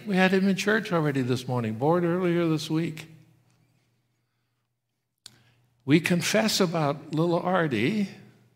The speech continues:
that he's a sinner. That's an awful thing to say. Remember the old, some of you,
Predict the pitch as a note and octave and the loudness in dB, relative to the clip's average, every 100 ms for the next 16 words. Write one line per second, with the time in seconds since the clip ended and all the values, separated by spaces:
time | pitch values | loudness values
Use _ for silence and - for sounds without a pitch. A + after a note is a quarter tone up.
0 | _ _ _ _ _ _ _ _ - D3 | _ _ _ _ _ _ _ _ -4 2
1 | D#3+ D#3 D#3 - - F3+ A#2 D#2+ - - | 2 2 0 0 0 0 -2 -6 -12 -20
2 | - _ _ _ _ _ _ _ _ _ | -20 _ _ _ _ _ _ _ _ _
3 | _ _ _ _ _ _ _ _ _ _ | _ _ _ _ _ _ _ _ _ _
4 | _ _ _ _ _ _ _ _ _ _ | _ _ _ _ _ _ _ _ _ _
5 | _ _ _ _ G3 - G#3 C3 G3+ A#3 | _ _ _ _ -6 -2 0 2 0 0
6 | E3+ A2+ G#2 F#2+ - D#2+ D2+ D2 - _ | -2 -4 -6 -6 -8 -8 -10 -16 -20 _
7 | _ _ _ _ _ _ _ _ _ _ | _ _ _ _ _ _ _ _ _ _
8 | _ _ _ _ _ _ _ _ _ _ | _ _ _ _ _ _ _ _ _ _
9 | _ _ _ _ _ _ - D3 G3 D#3+ | _ _ _ _ _ _ -4 0 2 4
10 | D#3 E3 E3+ - F3 F#3 C3 A2 A2 | 4 4 2 0 0 0 0 -2 -2